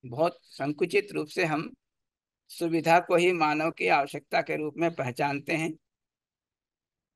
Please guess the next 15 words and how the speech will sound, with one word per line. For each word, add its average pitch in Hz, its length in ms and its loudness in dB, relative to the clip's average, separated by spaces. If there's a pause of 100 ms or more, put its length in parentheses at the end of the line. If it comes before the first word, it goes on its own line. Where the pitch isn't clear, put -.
(120)
और 165 220 6
उस - 240 -4
सुविधा 165 400 4
को 170 200 0
सुनिश्चित 151 540 -4
करने 156 260 0
के 156 140 -6
लिए 165 160 0
प्रयास 143 360 0
करते 147 280 -6
हैं। 139 220 -10 (1900)
वो 160 100 0
नहीं 175 300 4
होता 185 300 4
है 180 260 6